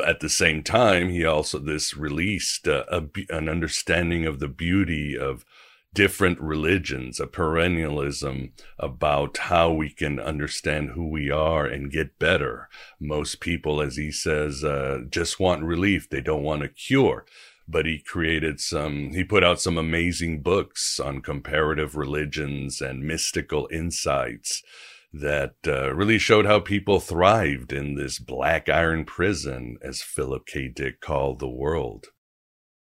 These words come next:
One of the central themes, too, in Anthony's book, Awareness, is, well, beyond spirituality is waking up, is,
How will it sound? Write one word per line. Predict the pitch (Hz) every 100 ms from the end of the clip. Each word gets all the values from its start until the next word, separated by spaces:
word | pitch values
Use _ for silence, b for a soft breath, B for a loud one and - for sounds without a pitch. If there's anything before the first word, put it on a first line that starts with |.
| _ _ _ _
One | 95 95 98
of | 92 87
the |
central | 85 - 95 92 92
themes, | 85 - 90 85 -
too, | - - 107 101 92 85
in | 78 73
Anthony's | 80 80 - 78 78 76 67 67
book, | 65 90 87 -
Awareness, | 78 73 87 98 82 80 80 -
is, | - 87 98 95 - B B B
well, | 104 80
beyond | 69 80 82 85 82 71
spirituality | - - 80 82 90 78 80 80 76
is | 73 67
waking | 78 76 - 73
up, | 73 76 92 -
is, | 80 95 107